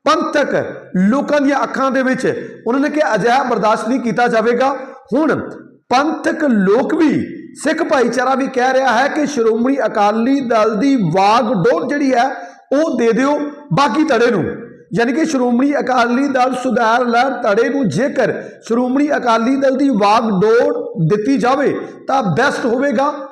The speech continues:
ਉਸ ਦੇ ਨਤੀਜੇ ਦੋ ਹਜ਼ਾਰ ਸਤਾਈ ਦੀਆਂ ਵਿਧਾਨ ਸਭਾ ਦੀਆਂ ਚੋਣਾਂ ਦੇ ਵਿੱਚ ਬਹੁਤ ਵਧੀਆ, ਬਹੁਤ ਉੱਚੇ ਪੱਧਰ ਤੇ ਆਉਣਗੇ ਅਤੇ ਸ਼੍ਰੋਮਣੀ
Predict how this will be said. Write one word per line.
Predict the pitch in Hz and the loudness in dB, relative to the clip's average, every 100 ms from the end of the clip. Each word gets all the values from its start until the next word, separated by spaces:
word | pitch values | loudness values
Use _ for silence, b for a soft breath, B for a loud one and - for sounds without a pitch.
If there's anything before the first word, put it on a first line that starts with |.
| - | -4
ਉਸ | 269 269 | -2 -2
ਦੇ | 277 | -2
ਨਤੀਜੇ | 247 240 240 170 294 | -2 0 0 0 0
ਦੋ | 214 214 233 | 0 0 2
ਹਜ਼ਾਰ | 226 269 | 0 0
ਸਤਾਈ | 269 226 240 | 0 0 0
ਦੀਆਂ | 208 277 | 0 -2
ਵਿਧਾਨ | 262 262 233 233 | 0 0 -2 -2
ਸਭਾ | 262 269 | -4 -2
ਦੀਆਂ | 262 277 | -2 -2
ਚੋਣਾਂ | - 240 240 262 | -2 -2 -2 -2
ਦੇ | 285 | -2
ਵਿੱਚ | 285 285 B B B | -2 -4 B B B
ਬਹੁਤ | 151 262 302 302 190 214 | 0 2 2 0 -2 -2
ਵਧੀਆ, | 311 320 | 0 0
ਬਹੁਤ | 277 233 269 | 0 0 0
ਉੱਚੇ | 269 294 285 349 | -2 -4 -2 -2
ਪੱਧਰ | 294 277 269 | 0 0 -2
ਤੇ | 277 | -2
ਆਉਣਗੇ | - 254 285 240 160 - B B 233 | -2 0 0 0 0 -4 B B -4
ਅਤੇ | 269 311 | 0 -2
ਸ਼੍ਰੋਮਣੀ | 269 254 247 294 | 0 0 0 0